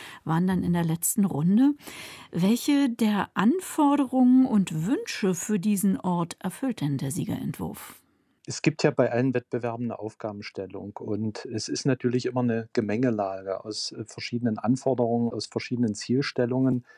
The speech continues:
Speaker 2: Und man kann eigentlich sagen, dass der Entwurf, wie bei anderen Wettbewerben auch,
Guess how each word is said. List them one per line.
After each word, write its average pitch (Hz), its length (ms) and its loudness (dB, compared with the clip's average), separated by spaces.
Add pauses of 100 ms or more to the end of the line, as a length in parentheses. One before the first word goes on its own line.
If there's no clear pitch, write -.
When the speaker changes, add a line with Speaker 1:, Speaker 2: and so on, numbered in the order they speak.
(280)
Speaker 2:
Und 113 520 2
man 113 240 0
kann 123 400 2 (160)
eigentlich 120 300 2
sagen, 117 360 0
dass - 260 -6
der 123 280 2
Entwurf, 113 480 -4
wie 104 200 -2 (380)
bei 101 160 -2
anderen 110 400 -2
Wettbewerben 104 560 -4
auch, 104 400 -4